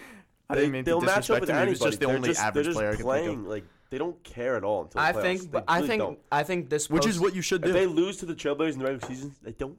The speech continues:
Speaker 2: care. Once they get to the playoffs, Klay
Speaker 1: And
Speaker 2: will,
Speaker 1: they've realized
Speaker 2: Klay will
Speaker 1: that.
Speaker 2: D up Dame,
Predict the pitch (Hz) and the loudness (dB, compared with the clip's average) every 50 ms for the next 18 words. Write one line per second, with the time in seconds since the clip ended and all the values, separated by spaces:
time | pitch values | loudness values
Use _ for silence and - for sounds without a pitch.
0 | _ _ - - 110 113 92 - _ _ 120 127 - 170 160 180 175 170 147 - | _ _ -18 -14 -12 -12 -12 -14 _ _ -10 -4 -2 -2 -2 0 -2 -4 -6 -2
1 | - 135 135 131 120 - - _ _ _ _ - - - 113 107 123 160 185 208 | 0 0 0 0 -2 -6 -14 _ _ _ _ -18 -12 -6 -2 0 2 2 4 4
2 | 226 220 190 208 226 226 - - 185 196 202 - 123 - - - - _ - - | 4 2 2 2 2 4 6 6 4 4 4 4 4 2 0 -6 -16 _ -20 -12
3 | _ 127 139 147 156 151 151 147 - - - - _ _ _ _ - 117 110 107 | _ -4 0 2 4 4 4 4 2 -2 -10 -20 _ _ _ _ -4 -2 -2 -2
4 | 107 110 123 | -2 -4 -6